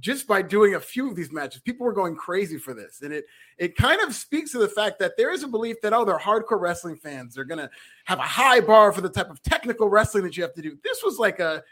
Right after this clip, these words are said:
nineties era superstar style, and Wardlow looked fantastic, doing power bombs, slams,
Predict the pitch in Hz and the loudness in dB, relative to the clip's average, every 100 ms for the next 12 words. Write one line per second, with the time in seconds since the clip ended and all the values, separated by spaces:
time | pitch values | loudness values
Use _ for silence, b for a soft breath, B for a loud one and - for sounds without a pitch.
0 | b b 180 269 339 349 285 254 254 254 | b b -2 0 0 0 0 4 8 8
1 | 233 254 247 214 - 214 208 - 196 185 | 6 -4 -6 -6 2 2 2 4 6 6
2 | 190 208 214 226 320 440 262 208 202 208 | 4 2 -2 4 6 6 6 6 6 4
3 | 214 233 233 - - 254 294 220 214 214 | 4 2 2 -8 -4 -2 -2 0 0 0
4 | 214 208 B - 202 - 220 262 254 240 | -2 -2 B -6 -6 4 8 10 10 8
5 | 233 233 202 - 220 233 233 233 226 | 6 2 -4 -4 0 2 2 0 -4